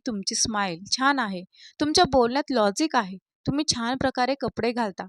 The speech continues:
किंवा अन्य कुठलीही क्वालिटी जी समोरच्या व्यक्तीला खूप मोठी वाटते आणि ती तीच गोष्ट सारखी प्रशंसा करते, तर समजून जा त्या व्यक्तीसाठी तुम्ही स्पेशल आहात. ते नेहमी तुमच्यासाठी वेळ काढतात. तर मित्रांनो, जेव्हा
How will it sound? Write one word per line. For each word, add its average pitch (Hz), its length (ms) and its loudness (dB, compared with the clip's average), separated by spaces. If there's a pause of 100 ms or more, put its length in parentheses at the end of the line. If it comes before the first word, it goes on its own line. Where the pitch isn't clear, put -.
(180)
किंवा 285 300 4
अन्य 269 340 0
कुठलीही 269 420 -2
क्वालिटी 214 600 0
जी 285 120 0
समोरच्या 247 520 0
व्यक्तीला 269 600 -2
खूप 320 260 2
मोठी 226 300 -4
वाटते 180 360 -10 (500)
आणि 202 180 -4
ती 247 220 -6 (120)
तीच 320 360 0
गोष्ट 269 280 2 (140)
सारखी 226 600 -2 (340)
प्रशंसा 226 500 2 (100)
करते, 190 300 -2 (460)
तर 339 120 6
समजून 277 540 4
जा 233 140 2 (340)
त्या 233 120 4
व्यक्तीसाठी 220 680 -2
तुम्ही 233 260 -2
स्पेशल 202 520 2
आहात. 180 160 -6 (760)
ते 359 120 6
नेहमी 311 540 4
तुमच्यासाठी 269 640 0
वेळ 208 320 0
काढतात. 185 320 -2 (360)
तर 220 100 -4
मित्रांनो, 214 600 -2
जेव्हा 240 360 4